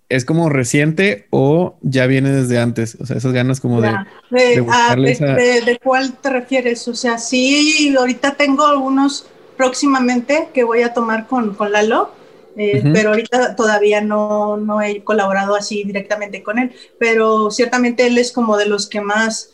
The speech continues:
Speaker 2: reconoces con este tipo de técnicas, ¿no? De hacer dobles exposiciones, de hacer film swaps, de hacer,
Speaker 1: Ujú.
Speaker 2: este, eh, rollos con film sub, que es otra, pero re-, y lo reciente, pues bueno, ya sabes que entre toda la comunidad nos,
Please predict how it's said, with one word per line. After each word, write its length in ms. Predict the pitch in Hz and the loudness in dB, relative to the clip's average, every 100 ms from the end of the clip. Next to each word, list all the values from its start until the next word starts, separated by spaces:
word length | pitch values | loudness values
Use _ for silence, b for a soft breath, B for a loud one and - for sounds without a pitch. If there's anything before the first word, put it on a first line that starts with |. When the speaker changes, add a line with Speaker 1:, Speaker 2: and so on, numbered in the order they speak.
| b b - | b b -2
Speaker 2:
reconoces 600 | 233 220 220 220 247 - | 0 0 0 0 -4 -4
con 160 | 226 | -4
este 200 | 214 247 | -4 -4
tipo 260 | 233 226 226 | -6 -2 0
de 140 | 220 | 0
técnicas, 500 | 214 254 240 202 190 | 0 0 0 0 -4
¿no? 200 | 190 214 | -2 -2
De 160 | 220 208 | 0 0
hacer 440 | 190 208 196 190 185 | -2 -4 -4 -6 -6
dobles 360 | 202 202 196 | -4 -4 -6
exposiciones, 640 | 208 208 196 190 220 214 214 | -14 -18 -16 -8 -4 -4 -6
de 60 | |
hacer 200 | 202 202 | -8 -12
film 200 | - 208 | -16 -16
swaps, 460 | 196 214 208 202 - b b - | -6 -2 -2 -4 -12 b b -8
de 100 | 202 | -6
hacer, 300 | 196 202 202 | -6 -6 -4
Speaker 1:
Ujú. 40 | |
Speaker 2:
este, 580 | 190 117 131 117 180 175 - 175 - _ _ _ _ _ | -2 0 0 -2 -6 -14 -18 -20 -20 _ _ _ _ _
eh, 420 | 180 175 175 185 185 | -12 -10 -10 -10 -4
rollos 340 | 202 202 202 | 0 0 -2
con 300 | - 185 185 | -8 -6 -6
film 160 | 220 208 | -4 -4
sub, 440 | 202 247 262 269 | -2 0 0 -2
que 80 | - | -10
es 260 | 202 - _ _ | -10 -12 _ _
otra, 420 | - 214 214 214 - B B - | -2 0 0 -6 -6 B B 0
pero 440 | 233 226 226 226 | 2 4 4 2
re-, 220 | 220 233 233 | 2 2 2
y 200 | 240 240 233 233 233 233 | 2 2 0 0 0 0
lo 120 | 233 233 | 2 2
reciente, 440 | 247 294 277 349 | 0 2 0 0
pues 140 | 330 247 | -2 0
bueno, 320 | 269 247 220 | 0 0 0
ya 100 | 254 | 0
sabes 280 | 262 277 - | 0 -2 -2
que 60 | |
entre 180 | 247 208 | -4 -2
toda 140 | 226 | -2
la 140 | 254 247 | -2 -2
comunidad 360 | 220 214 208 | -6 -4 -2
nos, 400 | 226 240 202 - | -2 -4 -6 -12